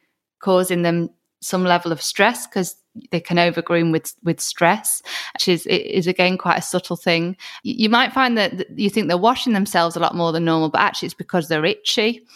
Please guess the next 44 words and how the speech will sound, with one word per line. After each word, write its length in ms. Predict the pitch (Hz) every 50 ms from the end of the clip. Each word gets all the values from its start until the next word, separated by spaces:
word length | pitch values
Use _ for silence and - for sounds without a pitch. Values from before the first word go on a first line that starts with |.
| - - -
Um, 320 | - 180 175 175 170 170 165
so 180 | - 190 185
have 240 | 185 185 226 240 220
a 60 | 226
little 180 | 214 - - 202
look. 220 | 202 190 160 - - _ - - _ _ -
Is 160 | 233 247 240
it 180 | 254 - - 185
just 320 | - 196 190 - - -
generally 440 | - 208 185 185 185 180 170 175 175
all 160 | 165 165 165
over, 360 | 165 175 202 233 240 262 240 202
or 140 | 190 180
is 140 | 175 175 -
it, 100 | 190 - -
is 120 | - 202 196
it 140 | 170 - -
targeted 480 | - 190 175 170 165 170 - - -
on 160 | 175 165 160
one 160 | 156 156 160 160
specific 600 | - - _ 170 - - 165 - - - - 165
area? 480 | 156 156 156 151 147 147 151 165 185 - _ _ _ _ _ -
Have 200 | - 202 208 202
a 60 | 196
feel 320 | 202 - 202 202 202 185
of 100 | 185 185
the 80 | - 180
skin 340 | - - - - 180 175 170
in 120 | 170 170
that 160 | 170 165 -
area. 420 | 147 165 165 160 165 170 175 170 170
Is, 220 | 180 175 - - _ -
is, 200 | 196 180 180 - -
is 120 | 196 180 -
there 180 | 175 180 165
other 160 | 180 175 185
stuff 300 | 170 - - 180 180 -
going 260 | - 165 170 170 175 170
on? 220 | 165 165 165 165
Is 100 | 165 -
there 120 | - 165
scabs 520 | 156 - - - 185 165 165 165 - - -
in 160 | 170 170 170 - -
there? 380 | 175 170 160 165 160 160 165